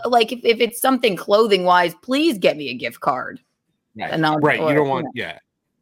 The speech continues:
Speaker 3: yeah. Yeah.
Speaker 1: Yeah, don't
Speaker 3: Fair.
Speaker 1: pick some shit out for me if you don't think, you know.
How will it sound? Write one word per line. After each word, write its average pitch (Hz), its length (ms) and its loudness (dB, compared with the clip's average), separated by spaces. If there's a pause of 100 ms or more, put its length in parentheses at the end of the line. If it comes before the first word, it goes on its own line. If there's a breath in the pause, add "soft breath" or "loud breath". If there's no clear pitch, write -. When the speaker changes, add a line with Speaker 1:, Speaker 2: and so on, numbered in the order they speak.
(380)
Speaker 3:
yeah. 185 220 -14
Yeah. 165 100 -2
Speaker 1:
Yeah, - 40 -4 (100)
don't 185 120 0
Speaker 3:
Fair. - 100 -8
Speaker 1:
pick 165 120 0
some 143 220 -2 (100)
shit 143 140 2
out 127 200 -6
for 143 100 -8
me 131 180 -2
if 165 200 -8
you 143 60 -12
don't 127 180 -12
think, - 420 -10
you - 120 -8
know. - 140 -6